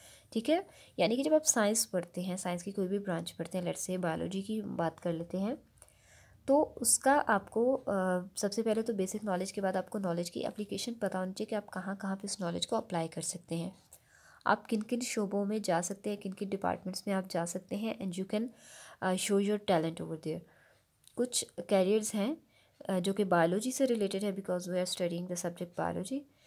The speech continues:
सबसे पहले जो है मेडिसिन और सर्जरी, ये तो सबको ही पता है क्योंकि mostly जो लोग होते हैं बायोलॉजी को जब,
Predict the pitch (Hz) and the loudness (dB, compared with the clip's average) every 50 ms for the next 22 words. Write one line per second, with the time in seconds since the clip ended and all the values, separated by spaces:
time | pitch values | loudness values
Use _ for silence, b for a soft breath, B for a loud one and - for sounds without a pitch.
0 | b b b b b b b b - - 240 233 - 269 269 233 214 214 220 240 | b b b b b b b b -6 -6 -4 0 0 0 0 2 0 2 2 0
1 | 240 240 226 226 240 226 202 180 175 185 196 - - 214 220 254 294 - _ _ | 2 2 0 0 0 2 2 0 0 2 2 0 0 0 -2 -4 -6 -8 _ _
2 | _ _ _ _ _ - 190 185 185 - - 185 170 170 - - 160 147 170 - | _ _ _ _ _ -4 -4 0 0 2 2 2 2 2 -2 -6 -8 -8 -10 -12
3 | _ _ _ _ _ _ _ - - - 190 196 190 196 196 196 - 180 175 - | _ _ _ _ _ _ _ -20 -12 -6 -4 -4 -2 -2 -2 -2 -2 -2 -4 -2
4 | - 196 208 208 208 208 202 202 196 196 196 202 196 196 - 202 190 175 180 190 | -4 -2 -2 -2 -2 -4 -2 0 -2 -2 -2 -4 -8 -6 -4 -6 -4 -4 -4 -4
5 | - - 226 233 220 233 208 190 185 175 175 175 185 180 175 - 185 175 175 170 | -4 -4 -4 -2 -2 -2 -2 0 0 -2 -2 -2 -4 -6 -4 -2 -4 -2 0 0
6 | 165 170 175 175 175 - 190 - - 190 190 190 - 180 | 0 0 -2 -4 -4 -6 -8 -6 -4 -4 -4 -2 -4 -6